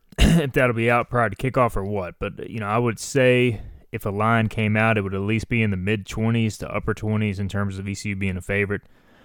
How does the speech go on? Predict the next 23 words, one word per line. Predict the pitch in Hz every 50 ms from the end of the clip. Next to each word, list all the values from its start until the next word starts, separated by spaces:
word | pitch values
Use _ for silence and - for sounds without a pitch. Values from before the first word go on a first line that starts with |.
| _ - _
to | -
win | 110 110 107 107
by | 104 101 98
three | - - 104 104
to | 95 95
four | - - 107 95
touchdown. | - - 120 117 101 - - - 107 107 107 104 101 95 - - - - _ -
Charleston | - - 127 120 117 - - 117 104
Southern, | - - 123 120 123 123 123 120 110
for | 107 113
those | 98 104 107 113 113 110 98 110
unfamiliar, | 107 101 - - 104 101 110 113 117 117 113 107 107 104 95 - - _ _ _ _ _ _ _ _ _ _ _ _ _ _ _ - -
is | - 156 143 131
a | 131
solid | 120 - - 151 139 143 160 151 147 135 -
F | - 127 120 -
C | - 131 120 113
S | 110 -
program. | - - 117 107 104 90 92 85 82 82 82 85 -
You | - - 104
know, | 104 107
they're | 101 110 104
not | 107 110 113 113 117 123 120 - - - -